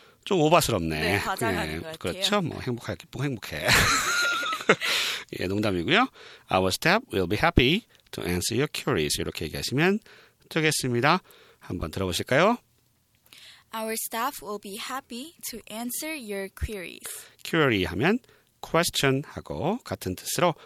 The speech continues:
Speaker 1: 질문이라는 뜻이 있다는 거 알아두시고요. 두 번째 어구는요,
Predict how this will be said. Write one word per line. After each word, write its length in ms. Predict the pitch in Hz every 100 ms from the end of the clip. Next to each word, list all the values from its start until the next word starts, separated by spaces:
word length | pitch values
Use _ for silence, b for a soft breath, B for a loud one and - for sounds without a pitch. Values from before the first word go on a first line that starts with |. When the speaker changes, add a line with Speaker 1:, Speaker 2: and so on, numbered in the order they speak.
| B
Speaker 1:
질문이라는 540 | - 104 95 147 110 87
뜻이 180 | -
있다는 240 | - 85 82
거 80 | 85
알아두시고요. 600 | 76 - - - 233 - B B B B B B
두 140 | - 202
번째 420 | 214 202 - 185
어구는요, 760 | 131 - 120 113 185 147 90